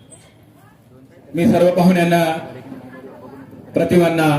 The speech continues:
मालार्पण करून दीप प्रज्वलन करण्याची विनंती करतो.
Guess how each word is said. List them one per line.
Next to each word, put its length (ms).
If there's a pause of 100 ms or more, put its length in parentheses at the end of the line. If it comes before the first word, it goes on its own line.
(340)
मालार्पण 560
करून 340 (560)
दीप 180
प्रज्वलन 420
करण्याची 320
विनंती 300
करतो. 240